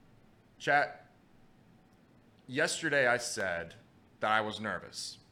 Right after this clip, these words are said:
I was concerned. Um, wasn't hitting the panic button. It was just two games, Casey. Don't worry.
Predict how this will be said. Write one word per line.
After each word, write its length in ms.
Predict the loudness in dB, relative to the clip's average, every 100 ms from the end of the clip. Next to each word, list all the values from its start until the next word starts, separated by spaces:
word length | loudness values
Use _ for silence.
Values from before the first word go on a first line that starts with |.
| -8
I 60 | -6
was 100 | -6
concerned. 600 | -8 -4 -2 -2 -4 -12 -20 -18 -18 -20 -20 -6
Um, 540 | -4 -2 -4 -8 -14 -4
wasn't 300 | 0 2 2
hitting 180 | 0 0
the 60 |
panic 360 | -2 0 0 2
button. 360 | 0 0 -6 -12 -18 -20 -20 -20 -6
It 40 | -4
was 120 | 0
just 260 | 0 0
two 100 | -4
games, 440 | 0 0 0 -4 -4
Casey. 340 | -6 -4 -4
Don't 260 | 4 4 4
worry. 360 | 4 4 2